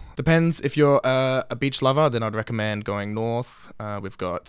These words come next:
the Great Barrier Reef, we've got the Gold Coast, uh, some islands up,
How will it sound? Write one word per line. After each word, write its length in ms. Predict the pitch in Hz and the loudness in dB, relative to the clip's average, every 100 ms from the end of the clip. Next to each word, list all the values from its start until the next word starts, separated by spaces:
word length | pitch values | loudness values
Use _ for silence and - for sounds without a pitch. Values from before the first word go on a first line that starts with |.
| - | -14
the 40 | - | -8
Great 180 | 101 92 | -6 -2
Barrier 240 | 101 104 | -2 -2
Reef, 400 | 107 101 107 - | -4 -4 -6 -12
we've 140 | 98 | -12
got 300 | - 95 - | -8 -8 -10
the 80 | - - | -20 -8
Gold 320 | 104 92 - | -6 -6 -8
Coast, 680 | - 95 104 - - - - | -8 -6 -8 -10 -16 -18 -10
uh, 240 | - 101 101 | -4 -2 -2
some 160 | 101 | -4
islands 300 | 104 104 104 | -2 -2 -2
up, 120 | 107 | -6